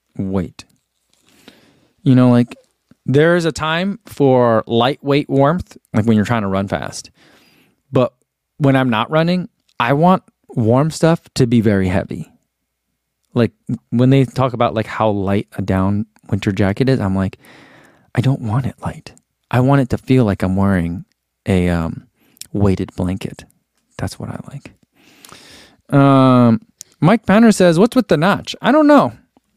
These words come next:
I kinda like it. It's interesting. Um, and it's got the little hangy tag. So, like, after you run in it, you can hang it up so you don't have to wash it right away,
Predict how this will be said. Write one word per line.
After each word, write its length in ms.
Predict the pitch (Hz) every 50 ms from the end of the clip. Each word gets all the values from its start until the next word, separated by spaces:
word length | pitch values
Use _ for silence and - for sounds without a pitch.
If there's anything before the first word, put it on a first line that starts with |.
| _ -
I 60 | 214
kinda 300 | - - 294 311 330 311
like 280 | 277 269 285 311 - 254
it. 140 | 240 - -
It's 160 | - 190 -
interesting. 560 | 247 247 240 - 226 202 - - 202 208 214 214 - _ _ _ _ _ - - _ _ _ _ _ _ _ -
Um, 320 | 170 175 170 170 165 165 -
and 100 | 180 175
it's 120 | 170 -
got 160 | - 190 170
the 80 | - 180
little 380 | 170 170 160 156 151 151 143 - _ _ _
hangy 300 | - - 156 151 147 139
tag. 440 | - 139 127 123 123 131 131 - - _ _ _ _
So, 280 | - - - 120 117 113
like, 280 | 110 110 110 107 - - _ _ -
after 280 | - 127 123 - - 123
you 120 | 117 117
run 240 | 117 117 117 120 117
in 120 | 113 110
it, 140 | 110 110 - _ _ _ _ -
you 120 | 123 110
can 120 | - 110
hang 220 | 110 120 110 107 107
it 80 | 101
up 280 | 104 107 110 110 - -
so 100 | - 107
you 60 | 107
don't 80 | 110 107
have 120 | 101 101
to 100 | - 101
wash 300 | 98 101 104 104 104 -
it 60 | -
right 140 | - 104 104
away, 300 | 104 110 110 107 110 117